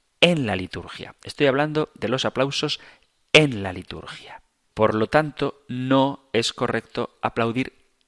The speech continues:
en la liturgia. E insisto en lo de la liturgia porque no toda oración que hacemos los cristianos, no toda oración que hacemos los cristianos es litúrgica. Y en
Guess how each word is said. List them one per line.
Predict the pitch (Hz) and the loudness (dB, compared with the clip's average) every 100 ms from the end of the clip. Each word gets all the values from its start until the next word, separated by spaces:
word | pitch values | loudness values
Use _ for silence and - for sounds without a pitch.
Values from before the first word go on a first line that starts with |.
| - | 2
en | 151 151 135 | 6 6 2
la | 101 | -2
liturgia. | 92 - 92 98 92 98 - | -4 -6 -8 -8 -10 -10 -4
E | |
insisto | 117 113 160 - 170 - | -2 0 -2 0 0 2
en | 131 | 0
lo | 123 | 0
de | 117 | 2
la | 117 | 0
liturgia | 117 135 131 - 143 | 0 -2 -4 -4 -2
porque | 123 - | -2 0
no | 107 120 | 2 2
toda | 139 - 131 123 120 | 2 4 6 6 6
oración | 117 - - 123 123 156 _ _ _ _ _ _ - - - - | 4 0 0 0 0 -10 _ _ _ _ _ _ -20 -20 -20 -12
que | - | -10
hacemos | - 101 95 | -6 -6 -4
los | 104 - | -6 -6
cristianos, | 123 - 113 110 117 - | -8 -4 -4 -4 -8 -10
no | 113 113 117 | -6 -4 -2
toda | 110 110 | 0 -2
oración | 107 120 113 | -4 -6 -10
que | |
hacemos | - - 107 | -10 -8 -6
los | 113 | -8
cristianos | 110 - 110 120 - - _ | -8 -6 -6 -6 -12 -16 _
es | 120 113 | 0 0
litúrgica. | 110 104 - 185 - 113 92 - - - _ | -2 -2 2 0 0 -8 -10 -12 -18 -20 _
Y | - 101 | -4 -2
en | 98 98 | -2 -4